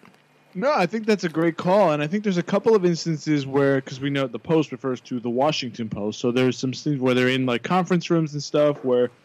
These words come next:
you know, there's, there's be, like, a big table and there's people talking, and it's just, I think this is sort of like what you're saying too, where, like, the camera will go to a person, but then it'll,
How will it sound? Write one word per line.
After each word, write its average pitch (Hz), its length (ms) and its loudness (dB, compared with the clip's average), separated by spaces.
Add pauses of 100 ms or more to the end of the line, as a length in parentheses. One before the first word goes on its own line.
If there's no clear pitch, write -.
(300)
you 135 160 -6
know, 127 60 0
there's, 120 180 -2
there's 117 240 -4
be, 127 180 0
like, 120 120 0
a 117 60 0
big 165 260 0
table 160 400 4
and 147 80 2
there's 117 100 -6
people 156 260 -6
talking, 143 580 -2
and 131 80 -4
it's 131 120 -8 (100)
just, 156 120 -12
I - 40 -4
think 165 160 4
this 139 120 -2
is 131 100 -10
sort 180 200 0
of 156 80 4
like 127 160 0
what 131 100 -6
you're 117 80 -18
saying 147 320 -2
too, 160 200 0
where, 123 120 0
like, 117 240 -2
the 120 60 -12
camera 147 300 -2
will 131 100 0
go 135 200 2
to 135 100 4
a 123 40 0
person, 147 440 0
but 110 140 -4
then 135 180 2
it'll, 127 280 0